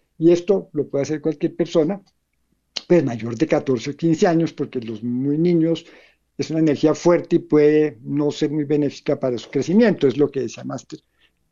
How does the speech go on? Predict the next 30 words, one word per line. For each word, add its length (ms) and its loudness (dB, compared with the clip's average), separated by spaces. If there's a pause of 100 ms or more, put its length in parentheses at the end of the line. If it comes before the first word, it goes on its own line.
pero 160 4
los 100 4
demás 320 0
todos 220 4
la 140 0
podemos 300 -4
hacer, 340 2 (680)
y 160 6
es 280 2 (320)
simplemente 520 0
dejarnos 320 0
guiar. 260 4
Se 140 -6
puede 180 4
bajar 240 2
por 140 4
internet, 600 4
porque 200 -4
ni 80 0
siquiera 320 -4
hay 140 -2
que 200 2
hacer 320 0
nada, 300 2
ni 100 2
haber 160 4
hecho 220 -2
cursos, 500 2
ni 120 -20
nada, 340 -2